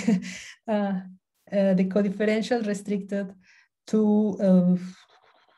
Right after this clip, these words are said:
uh, uh, wherever, to the conormal maps, yeah? Conormal. Okay. <clears throat> So now the degree, so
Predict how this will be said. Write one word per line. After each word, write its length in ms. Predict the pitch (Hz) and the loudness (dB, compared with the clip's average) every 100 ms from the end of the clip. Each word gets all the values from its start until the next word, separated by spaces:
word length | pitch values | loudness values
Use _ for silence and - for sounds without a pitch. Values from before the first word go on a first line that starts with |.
| _ _ _ _ _ _ _ _ _ _ _ _ _ _ _ _ _ _ - | _ _ _ _ _ _ _ _ _ _ _ _ _ _ _ _ _ _ -2
uh, 40 | |
uh, 200 | 220 208 185 - - - - - | 0 0 -4 -10 -16 -18 -20 -12
wherever, 680 | 190 190 180 190 180 160 170 180 | -6 -2 0 4 4 2 -6 -8
to 80 | 202 | -4
the 100 | 185 | -2
conormal 540 | 185 202 202 196 185 | -2 -2 0 0 -2
maps, 300 | 180 - - 185 | -6 -12 -14 -10
yeah? 160 | 254 - _ _ _ _ | -8 -10 _ _ _ _
Conormal. 440 | - 185 185 185 - _ _ _ _ _ _ _ _ _ _ _ _ _ _ _ _ _ _ - 208 | -8 -6 -6 -10 -16 _ _ _ _ _ _ _ _ _ _ _ _ _ _ _ _ _ _ -14 -12
Okay. 340 | 185 170 - - _ _ _ _ _ _ _ _ _ - _ _ _ _ _ - | -8 -8 -10 -20 _ _ _ _ _ _ _ _ _ -20 _ _ _ _ _ -2
<clears throat> 540 | 285 - 254 180 - - | 0 4 6 4 2 0
So 160 | 214 | 2
now 240 | 185 233 262 | 4 4 6
the 80 | |
degree, 560 | 240 240 247 269 302 - _ _ _ _ _ _ _ _ | 4 2 4 2 0 -4 _ _ _ _ _ _ _ _
so 220 | - 185 | -14 -14